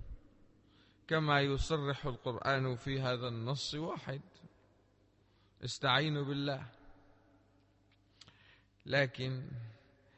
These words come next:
نقرأ في سورة الكهف ما يحكيه القرآن عن ذي القرنين، قال: "ما مكني فيه ربي خير فأعينوني بقوة".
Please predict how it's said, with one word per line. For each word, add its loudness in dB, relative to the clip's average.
نقرأ 4
في 6
سورة -4
الكهف -6
ما 2
يحكيه 2
القرآن -2
عن -2
ذي -4
القرنين، -6
قال: 8
"ما 4
مكني 0
فيه 0
ربي 0
خير 0
فأعينوني 0
بقوة". -8